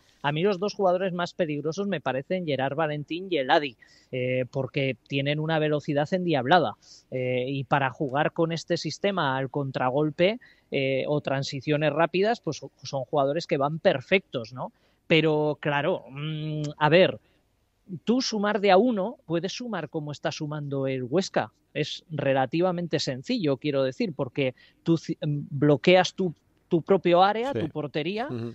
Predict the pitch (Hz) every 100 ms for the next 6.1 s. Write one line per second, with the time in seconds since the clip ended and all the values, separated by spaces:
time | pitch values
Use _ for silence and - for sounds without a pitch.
0 | - - 170 151 160 147 170 226 170 -
1 | 147 165 165 160 175 165 185 175 175 165
2 | 175 175 165 165 - 190 - 240 147 190
3 | 170 - _ _ _ _ - - 156 156
4 | 151 147 147 143 - 143 156 156 143 143
5 | - 156 156 170 190 180 - 208 151 -
6 | -